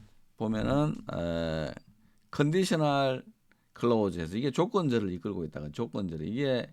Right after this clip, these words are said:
이런 조건으로 살면은 이게 이루어진다 하는 거기 때문에 율법을 주야로 묵상하면은 복 있는 사람이 된다. 이렇게 봐야 되겠죠. 그래서, 에, 율법을 주야로 묵상하는 사람은 복 있는 사람이 되는데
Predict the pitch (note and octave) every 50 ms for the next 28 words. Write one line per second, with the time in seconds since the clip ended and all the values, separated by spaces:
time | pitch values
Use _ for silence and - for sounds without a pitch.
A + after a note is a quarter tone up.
0 | - - - - C#3+ E3 F#3 F#3+ F#3 F3+ E3 D#3 C#3+ D#3 D#3 - - D3+ C#3 C3+
1 | B2+ B2 A#2 - - A2+ A2+ A2+ A#2+ B2 C3+ D3+ E3+ A3 G3+ - - _ _ _
2 | _ _ _ _ - - G#2+ A#2 B2+ D3+ C3+ A2+ G2 G#2 A2+ A2 G#2 - G2+ F#2+
3 | F2 E2 E2+ E2 - E2+ F2 F#2 F2+ F2 E2+ - E2+ E2+ E2 E2+ F#2+ A2+ A2+ F#2+
4 | D2+ - - _ _ _ _ _ _ _ _ _ _ _ A#2+ C#3 E3 F3 F#3+ -
5 | F#3+ F#3+ F#3+ F#3 F#3+ F#3 E3 D3+ - - C#3 C3+ C3 B2+ B2 B2 A2+ G2+ G#2 -
6 | - A2+ A2 G#2+ G2 F#2+ G2 G2+ A2 C3 D3 D#3+ - - - - G2+ G#2 G#2+ A2
7 | G#2+ G#2 G2 G2 F#2+ - - F#2+ F#2+ F#2 F#2 F2+ E2+ - F#2 G2+ G2+ F#2 F2 E2
8 | E2 G2 A#2+ C#3 C3 C3 - F#2+ E2+ E2 D#2 D#2+ D#2 D#2 D#2 - - C3 A2+ E2+
9 | D#2 - B2 A#2+ A2+ B2 D3+ G#2+ F#2 F#2 F#2+ A#2 D3 F3 G#3+ - - _ _ -
10 | - - - - - - - - - _ _ _ _ - F#2 F2 F2 F2 F2 E2+
11 | E2+ E2+ E2+ D#2+ - - _ _ _ - _ _ - - - - - _ _ _
12 | _ _ _ _ _ - A#2+ D3 D#3+ F#3 - F3+ F3+ F3 F3 F3 F3+ F3 D#3+ C#3+
13 | - - C#3 C3+ C3 C3 B2 B2+ B2 A2+ G2 F#2+ - - A2 G#2 G2+ G2 F#2+ G2
14 | F#2 F#2+ F2 F2 F#2 A2 B2 A#2 - A#2 A2 A#2+ B2+ C3 C3 B2+ B2 A#2 A2+ -
15 | A2+ G2+ G2 F#2+ F#2 E2+ - D#2+ D#2 D#2+ E2 E2+ F2+ A2+ A#2 G#2 E2 D2+